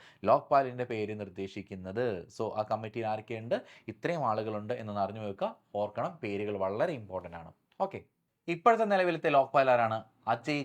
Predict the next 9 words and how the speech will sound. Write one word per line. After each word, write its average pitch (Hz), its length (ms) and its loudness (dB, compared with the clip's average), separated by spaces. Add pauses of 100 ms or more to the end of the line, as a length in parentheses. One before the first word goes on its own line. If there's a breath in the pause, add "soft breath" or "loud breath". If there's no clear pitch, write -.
കാൻവിൽക്കാർ. 110 580 2 (180)
അജയ് 135 420 -2
കാൻവിൽക്കാർ 117 500 0 (120)
ആണ് 147 80 -2 (320 loud breath)
ഇപ്പോഴത്തെ 117 420 2 (160)
നിലവിലത്തെ 104 440 0 (120)
ലോക്പാൽ. 98 400 8 (100)
അജയ് 120 300 0 (380 soft breath)
കാൻവിൽക്കാർ 127 600 4